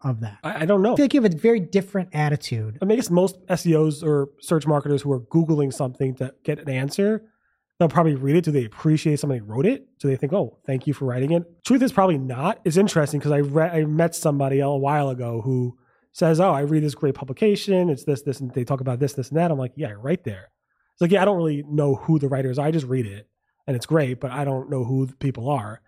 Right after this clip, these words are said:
Speaker 2: So I don't know if they appreciate the person or the content. Like, this is what I'm saying. They don't necessarily
Speaker 1: Yeah.
Speaker 2: appreciate me for writing it. They appreciate that it's there.
Speaker 1: Maybe I didn't phrase that the right way, but I feel like, like,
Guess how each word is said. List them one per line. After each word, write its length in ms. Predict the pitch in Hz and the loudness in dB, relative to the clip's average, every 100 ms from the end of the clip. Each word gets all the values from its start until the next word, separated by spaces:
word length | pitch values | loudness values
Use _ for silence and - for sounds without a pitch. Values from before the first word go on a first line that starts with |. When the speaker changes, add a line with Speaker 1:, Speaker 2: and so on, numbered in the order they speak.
| _ _ | _ _
Speaker 2:
So 100 | 180 | 0
I 40 | |
don't 80 | 220 | 2
know 40 | 233 | 4
if 60 | |
they 80 | 165 | 0
appreciate 560 | 127 - - 165 147 127 | -2 -4 0 0 0 -6
the 60 | |
person 760 | - - 151 151 - 233 233 220 _ _ - | -12 -8 -4 -4 -4 -4 -4 -6 _ _ -2
or 100 | 151 | -2
the 120 | 135 | 0
content. 640 | 127 - 151 127 - 92 _ - | -4 -4 -4 -4 -6 -16 _ -10
Like, 120 | 151 | -6
this 200 | 160 147 | -4 -6
is 120 | 165 - | -6 -2
what 220 | 180 165 | 0 0
I'm 120 | 160 | 0
saying. 160 | 170 170 | 0 0
They 80 | 185 | 2
don't 100 | 196 | 0
necessarily 380 | 165 185 156 | 0 0 0
Speaker 1:
Yeah. 40 | 147 _ _ _ - | -2 _ _ _ 2
Speaker 2:
appreciate 400 | 175 160 139 113 | 2 2 -2 0
me 160 | 156 | 0
for 140 | 165 113 | 0 -4
writing 280 | 104 104 | -10 -8
it. 80 | 131 | -4
They 100 | 143 | -4
appreciate 560 | 143 156 151 180 185 - _ _ - | -2 -2 -2 0 0 -2 _ _ 0
that 100 | 170 | 0
it's 120 | 160 | 4
there. 260 | 202 - - | 2 2 0
Speaker 1:
Maybe 280 | 233 262 254 | 2 4 2
I 40 | |
didn't 220 | 208 180 | 2 0
phrase 260 | - 165 143 | 2 2 2
that 160 | 147 135 | -2 -4
the 60 | |
right 160 | 127 123 | -6 -4
way, 180 | 127 120 | -6 -4
but 80 | 139 | -2
I 80 | 151 | 0
feel 180 | - 214 | 2 2
like, 300 | 185 170 - - | 2 0 -6 -4
like, 240 | 151 - | -4 -4